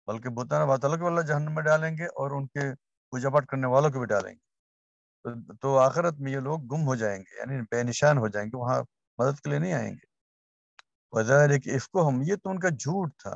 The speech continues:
ایسا کرنا سراسر جھوٹ تھا۔ وَمَا كَانُوا يَفْتَرُونَ، اور وہ چیز جس کا یہ افترا کرتے ہیں، یعنی جھوٹ پر مبنی کسی بات کو گڑھ لینا، اس کو افترا کہتے ہیں نا۔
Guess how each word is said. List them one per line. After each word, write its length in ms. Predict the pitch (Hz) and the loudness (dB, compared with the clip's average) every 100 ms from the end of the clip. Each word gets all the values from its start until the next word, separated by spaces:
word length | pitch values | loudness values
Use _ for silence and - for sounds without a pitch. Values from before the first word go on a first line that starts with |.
| - _ _ _ | -14 _ _ _
ایسا 260 | 113 - 127 | -8 -2 -2
کرنا 260 | - 107 98 | 0 -6 -4
سراسر 420 | 117 123 127 151 | -2 0 0 -2
جھوٹ 360 | 110 131 151 - | -4 -6 -6 -8
تھا۔ 140 | 98 92 _ _ _ _ _ _ _ _ _ _ _ _ | -12 -14 _ _ _ _ _ _ _ _ _ _ _ _
وَمَا 300 | 123 131 127 | -2 2 2
كَانُوا 400 | 120 - 165 147 | 2 0 0 2
يَفْتَرُونَ، 520 | 131 110 - 120 147 131 | -2 -4 -4 -2 -2 -2
اور 140 | 143 | -2
وہ 140 | 160 | -4
چیز 380 | 156 147 165 156 _ _ _ | -4 -6 -8 -8 _ _ _
جس 220 | 123 139 - | -12 -10 -8
کا 100 | 135 | -6
یہ 180 | 135 | -4
افترا 380 | 120 - 139 147 | -6 -2 4 4
کرتے 340 | - 113 - 104 | 4 -2 -8 -14
ہیں، 120 | - _ _ _ _ _ _ | -14 _ _ _ _ _ _
یعنی 340 | 117 117 123 98 | -10 -6 -8 -8
جھوٹ 340 | 120 160 165 | -8 -6 -6
پر 120 | 151 | -8
مبنی 460 | 143 135 131 156 175 - - | -6 -6 -6 -8 -10 -14 -14
کسی 260 | 131 - 131 | -12 -10 -8
بات 340 | 110 127 127 | -2 -2 -4
کو 120 | 131 110 104 | -8 -8 -4
گڑھ 160 | 127 | -4
لینا، 320 | 117 110 107 | -4 -6 -6
اس 200 | 135 107 | -10 -14
کو 100 | - | -16
افترا 340 | 107 - 104 104 | -16 -8 -4 -4
کہتے 300 | - 101 110 | -6 -14 -14
ہیں 60 | |
نا۔ 80 | 143 | -16